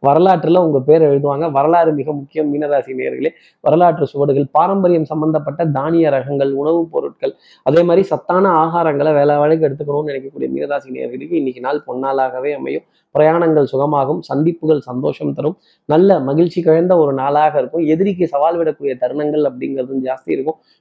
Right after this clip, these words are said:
குடுக்கல் வாங்கல் திருப்திகரமா இருக்கும். பொருளாதார ஆதாயங்கள், தன பிராப்தங்கள், குடும்பத்துல இருக்க அனைவரையுமே திருப்தி செஞ்சு ஒரு ரவுண்ட் அடிச்சு, "அப்பாடா, எல்லாருக்கும் எல்லாம் வந்துருச்சா, எனக்கு இல்லாட்டி கூட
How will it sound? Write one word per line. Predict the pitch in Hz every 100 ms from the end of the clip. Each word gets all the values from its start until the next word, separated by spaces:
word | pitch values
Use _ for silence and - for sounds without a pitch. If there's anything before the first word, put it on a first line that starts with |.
| -
குடுக்கல் | 190 208 196
வாங்கல் | 175 165 160 156
திருப்திகரமா | 135 151 147 151 165
இருக்கும். | 156 147 170
பொருளாதார | 165 156 170 165 160 147
ஆதாயங்கள், | 139 139 143 139 135 135
தன | 131 151 156
பிராப்தங்கள், | 147 143 143 139 143 _ _ _ 175
குடும்பத்துல | 190 170 170
இருக்க | 156
அனைவரையுமே | 135 139 170 170 185 196
திருப்தி | 180 147 165 170
செஞ்சு | 127 127
ஒரு | 151 131
ரவுண்ட் | 135 185
அடிச்சு, | 190 147 131
"அப்பாடா, | 151 127 147 147 165 - - -
எல்லாருக்கும் | 143 175 185 190
எல்லாம் | 170 185 160 165
வந்துருச்சா, | 170 180 151
எனக்கு | 127 151 165 -
இல்லாட்டி | 165 190 196 175 156
கூட | 190